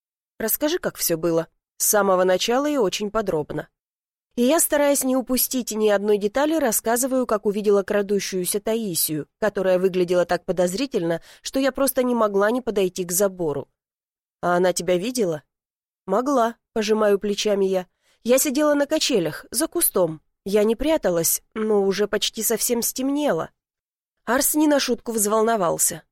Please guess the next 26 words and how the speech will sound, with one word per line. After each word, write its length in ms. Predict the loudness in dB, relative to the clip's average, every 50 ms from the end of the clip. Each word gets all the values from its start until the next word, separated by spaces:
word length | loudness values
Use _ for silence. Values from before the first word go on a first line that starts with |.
| _ -4
носится 520 | 0 0 2 2 0 0 -2 0 -2 -2
по 120 | -2 -2
комнате 420 | 0 0 0 2 2 0 0 -2 -4
туда-сюда, 540 | -4 -2 -2 0 0 0 -2 0 0 -2 0
то 120 | 2 2
и 120 | 2 2
дело 240 | 2 2 0 0 2
подлетая 500 | 0 0 0 0 0 2 2 2 2 2
к 80 | 0 -2
двери 280 | 0 2 2 2 2
и 60 | 2 -2
хватаясь 460 | -2 -2 -2 0 2 2 2 2 2
за 160 | 2 2 2
ручку. 480 | 2 0 0 -2 -6 -8 -8 -10 -10 -10 _ _ _ _ _ _ _ _ _ _ _ _ _ _ _ _
«Я 380 | -8 -4 -2 0 2 2 4
не 160 | 6 6 6
могу 320 | 6 4 2 2 2 0 2
поверить, 520 | 2 2 2 4 4 4 4 2 2 0
что 300 | -2 -4 0 2 2 4
Антон. 460 | 4 2 2 2 2 2 2 2 0 -6 _ _ _ _ _ _ _ _ _ _ _
Может, 400 | -8 -6 -4 -4 -6 -6 -6 -8
я 240 | -2 0 0 0
что-то 320 | 0 -2 -2 -2 -2 0 2
не 140 | 2 2 2
так 240 | 2 -2 -2 -2
поняла?» 520 | -2 0 2 2 2 2 0 -2 -4 -6